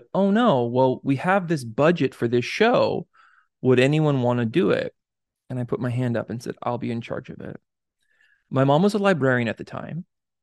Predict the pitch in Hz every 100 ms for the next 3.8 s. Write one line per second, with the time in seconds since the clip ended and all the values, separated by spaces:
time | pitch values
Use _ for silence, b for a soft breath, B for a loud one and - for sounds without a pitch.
0 | _ - 131 123 143 143 131 - - 170
1 | 262 233 _ _ _ 135 151 175 - 123
2 | - - - - _ _ _ _ _ _
3 | - 120 120 139 120 - - 127